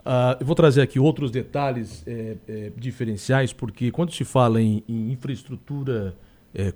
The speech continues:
completa, é completa mesmo, e a Adna vai, pode, pode me ajudar, porque nós estamos falando aqui, é, primeiro com essa vista inspiradora, que faz toda a diferença do, do Nascer do Sol,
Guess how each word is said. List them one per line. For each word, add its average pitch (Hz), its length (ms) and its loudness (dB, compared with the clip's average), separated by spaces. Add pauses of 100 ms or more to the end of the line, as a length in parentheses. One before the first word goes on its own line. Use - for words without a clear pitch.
completa, 151 600 4
é 156 40 -2
completa 143 540 2
mesmo, 135 320 4
e - 100 -4
a 131 180 4
Adna 131 220 2
vai, 127 200 4
pode, 127 340 0
pode 123 240 2
me 127 80 0
ajudar, 113 340 2
porque - 200 -8
nós 151 160 0
estamos 156 200 -2
falando 131 320 2
aqui, 98 400 -2 (460)
é, 104 140 -4
primeiro 202 580 6
com 240 100 0
essa 180 240 6
vista 123 300 2
inspiradora, 117 560 2
que - 60 -14
faz 113 240 2
toda 151 260 4
a 123 40 6
diferença 131 580 2
do, 139 160 -2
do - 180 -8
Nascer 127 340 0
do 123 120 -2
Sol, 113 340 0